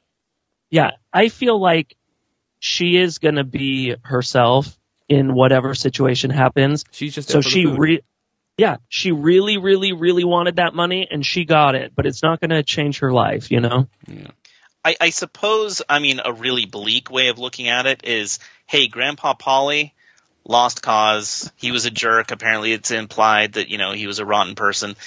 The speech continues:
Speaker 3: And then Melanie Linsky, lost cause. She's worth running away from. And it's like, we have to pay fifteen hundred dollars toward this other lost cause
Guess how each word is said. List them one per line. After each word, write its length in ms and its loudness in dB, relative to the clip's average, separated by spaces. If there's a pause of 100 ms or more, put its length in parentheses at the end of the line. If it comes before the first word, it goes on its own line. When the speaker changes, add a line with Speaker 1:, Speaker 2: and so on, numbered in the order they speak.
(280)
Speaker 3:
And 220 -2
then 480 0
Melanie 400 0
Linsky, 640 -2 (420)
lost 420 0
cause. 640 0 (260)
She's 260 -10
worth 300 -4
running 220 0
away 240 0
from. 340 -4 (320)
And 100 -4
it's 140 -8
like, 200 0 (100)
we 100 -6
have 320 -2
to 100 -16
pay 260 -6
fifteen 440 -10
hundred 320 -8
dollars 440 0
toward 340 -8
this 160 -2
other 240 2
lost 280 0
cause 360 -2